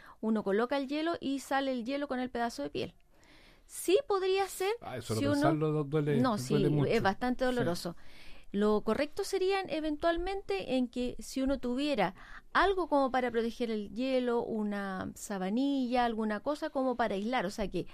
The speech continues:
Speaker 1: haya frío, pero que el frío no sea directamente sobre la piel, podría ser.
Speaker 2: No gasta lo mismo pañito de cocina cuando es ahí de
Speaker 1: Claro.
Speaker 2: situación de emergencia que uno no
Speaker 1: Sí,
Speaker 2: está tan
Speaker 1: po-, podría
Speaker 2: preparado.
Speaker 1: poner el hielo
Speaker 2: Mm.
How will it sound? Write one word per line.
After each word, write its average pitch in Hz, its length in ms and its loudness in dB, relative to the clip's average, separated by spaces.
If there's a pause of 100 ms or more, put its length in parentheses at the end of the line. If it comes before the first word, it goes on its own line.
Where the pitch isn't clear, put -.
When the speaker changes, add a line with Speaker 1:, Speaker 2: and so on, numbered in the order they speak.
(120)
Speaker 1:
haya 285 280 4
frío, 330 280 2
pero 247 240 2
que 226 80 -4
el 220 140 -2
frío 240 280 -2
no 185 140 -2
sea 302 280 0
directamente 370 680 -4
sobre 403 240 -2
la 415 100 0
piel, 427 240 0
podría 330 380 0
ser. 165 260 -6
Speaker 2:
No 185 100 -4
gasta 180 200 2
lo 175 80 2
mismo 180 180 6
pañito 175 320 2
de 165 40 0
cocina 175 380 0
cuando 156 220 2
es 147 80 0
ahí 156 140 0
de 147 100 0
Speaker 1:
Claro. 277 220 8 (100)
Speaker 2:
situación 180 120 6
de 147 120 4
emergencia 151 360 4
que 156 80 2
uno 147 80 4
no 143 40 4
Speaker 1:
Sí, 151 60 6
Speaker 2:
está 151 120 8
tan 147 80 6
Speaker 1:
po-, 143 140 8
podría 240 120 10 (100)
Speaker 2:
preparado. 254 180 8
Speaker 1:
poner 247 240 4
el 226 120 2
hielo 240 240 4
Speaker 2:
Mm. 254 40 0